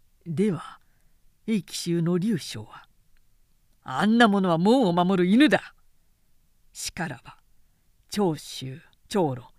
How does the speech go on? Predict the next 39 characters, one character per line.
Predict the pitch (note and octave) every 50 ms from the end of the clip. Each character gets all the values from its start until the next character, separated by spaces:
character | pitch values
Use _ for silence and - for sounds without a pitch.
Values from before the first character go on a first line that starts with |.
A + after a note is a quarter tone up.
| _ _ _ _ _ _ _ -
関 | - G#3 G#3+ G#3 G3+
水 | - - - F3 E3 E3 E3
な | E3 E3+
ど | D#3 E3+ D#3+
の | D#3+ D#3
人 | - - G#3 E3+
々 | E3 D3+ - D#3+ E3
は | E3+
い | E3+
か | - - F#3+ F3+
が | D3+ C3+
で | - -
す | - -
か。 | - - - - - _ _ _ _ _ _ _ _ _ _ _ _ _ _ _ _
彼 | - - E3 A3+ A#3 G#3+ D#3+
ら | D3+ C#3+
も | C#3 C3+ C3
皆 | C3+ C#3+ D3 D3 D3+ D3+ D3+
英 | D3+ E3+ F3+
雄 | F#3 F3+ F3+ F#3 G3
と | - F3+ F3+
は | F#3 E3
言 | E3 F3+ G#3
え | G3+
ま | F#3+ G3 F#3
せ | - - E3
ん | C#3+ -
か。 | - - - - - - _ _ _ _ _ _ _ _ _ _ _ _ -
は | - - - - - - F3+ E3 C#3 - - -
は | D#3+ D3+ D3+ - _ -
は、 | - C#3+ D#3+ _ _ _ - - - - - _ _ _ _ _ _ -
な | - C3+ A#2 B2 C3+ C#3
い | C3+ A#2
も | A2 B2 B2+
の | B2 C3+ E3
だ | D#3+ F3+ D#3 D3+
な、 | D3 D3 E3+ F#3+ G3+ G#3
ま | F3+ D#3+ D#3+
っ | -